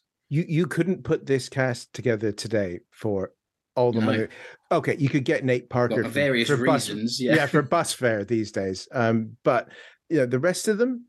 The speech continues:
Speaker 1: not a chance any, anywhere, 'cause y-, <sighs> w-, w-, I know we're gonna get into this, but you just look at
Speaker 2: No,
Speaker 1: that
Speaker 2: it's fine.
Speaker 1: cast list and you're like,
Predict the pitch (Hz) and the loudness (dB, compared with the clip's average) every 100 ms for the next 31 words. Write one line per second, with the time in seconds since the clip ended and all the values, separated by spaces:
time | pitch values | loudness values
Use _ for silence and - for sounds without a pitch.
0 | _ _ 147 147 151 151 143 _ 120 120 | _ _ -2 0 2 2 0 _ -4 -4
1 | - 135 117 101 - - _ _ _ 127 | -2 0 0 -4 -10 -12 _ _ _ 0
2 | 117 113 _ 120 110 101 95 104 123 110 | 0 -2 _ -2 -2 -2 -4 -4 -2 -2
3 | - - - - _ _ _ _ _ _ | -4 -10 -16 -20 _ _ _ _ _ _
4 | - - 175 - 906 - - _ _ - | -18 -14 -10 -2 0 -2 -8 _ _ -2
5 | 147 131 131 - 117 110 95 90 82 87 | -2 -2 -8 -2 -2 0 -4 -6 -8 -10
6 | - 85 - 92 - 127 156 135 123 117 | -10 -12 -8 -8 -4 -2 -2 2 2 2
7 | 131 165 - 101 95 - 101 95 - 110 | -2 -4 -4 -4 -4 -2 -2 -2 -2 0
8 | 107 104 104 - | 2 2 0 -2